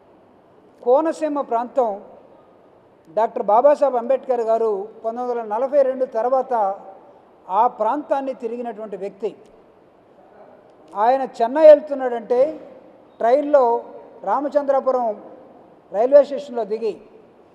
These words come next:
కోనసీమలో ఉన్నటువంటి అమలాపురం దగ్గర నుంచి దాదాపు ఒక ఐదారు ప్రాంతాల్లో తిరిగి ఆర్ఎండ్బి గెస్ట్ హౌస్లో ఉండి,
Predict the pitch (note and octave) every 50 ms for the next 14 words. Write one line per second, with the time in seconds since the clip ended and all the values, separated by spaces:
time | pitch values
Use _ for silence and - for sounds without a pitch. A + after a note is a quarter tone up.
0 | _ _ _ _ _ _ _ _ _ _ _ _ _ _ - A3 B3 C#4 D4+ D4+
1 | - D4 C#4+ C4+ C#4 C#4+ C#4 C4 C4 C4 B3+ B3+ A#3 B3 B3 A#3+ A#3 G3+ B3+ A#3
2 | G#3 G#3 G#3+ - - - - - F#3+ G#3 A#3+ C4 C4+ C4+ B3 B3+ B3 B3 B3 A3+
3 | A3 G#3+ G3+ A#3 A#3 A#3 A#3 A#3 A3+ - B3 A3 F3+ D3+ - - - - _ _
4 | _ _ _ _ _ _ _ _ _ _ _ _ _ D#3+ D#3 G3+ A3 A#3+ C4 C#4
5 | C#4+ C#4 D4 C4+ B3 A3+ A3 A3+ B3 B3 B3+ B3 B3 A#3 A#3 G#3+ G#3+ B3 C4+ C4+
6 | C#4 C4 B3+ A#3+ A3 A#3+ A#3 A3+ A#3+ A3+ G#3+ F3 D3+ - - - - - - -
7 | _ _ _ _ _ _ _ _ _ _ - E3 F#3+ A#3+ C#4 D4 C#4+ C4+ C#4 C4
8 | A3 A#3 A3 - C#4 C4 B3+ B3+ - B3 B3 A#3 A3+ A3+ A3+ A3+ A3 F3+ D3+